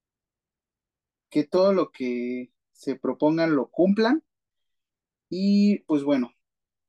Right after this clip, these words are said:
como les decía, seis de enero del dos mil veinticuatro, su primer examen parcial. Oiga, pero no hemos visto nada.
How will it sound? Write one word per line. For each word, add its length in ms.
como 240
les 160
decía, 400
seis 340
de 80
enero 280
del 180
dos 160
mil 160
veinticuatro, 720
su 220
primer 280
examen 500
parcial. 580
Oiga, 260
pero 180
no 80
hemos 200
visto 280
nada. 340